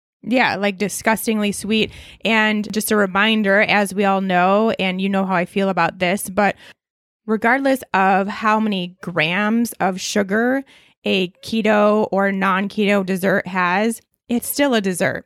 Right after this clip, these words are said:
And the same thing happened when paleo was popular. It's like, then everybody started <laughs> making all these paleo treats and having a paleo brownie or a paleo cookie every day. And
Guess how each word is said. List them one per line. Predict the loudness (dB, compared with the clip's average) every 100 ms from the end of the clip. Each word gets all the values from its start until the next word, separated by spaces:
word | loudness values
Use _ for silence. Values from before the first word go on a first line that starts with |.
| _
And | 0 0
the | 0
same | 0 2 2
thing | 2
happened | 2 2 2 2
when | 0 -2
paleo | -2 -2 2 2
was | 2 -2
popular. | 0 -2 0 2 2 2 -2 -14 -10
It's | -2
like, | -2 0
then | 0
everybody | 0 0 0 0
started | 0 0 2
<laughs> |
making | 2 2 2
all | 2 2
these | 2 0
paleo | 0 0 2 0 0
treats | -2 0 0
and | -2
having | 0 0 0 -2 -6 -14 -8
a | -2
paleo | 0 2 2 0
brownie | 2 2 2 0 0
or | 0 0 0
a |
paleo | 0 0 2 2 0
cookie | -2 -2 2 2 0 -4 -20 -4
every | -2 0 0
day. | 2 2 2 2 0
And | 0 0 0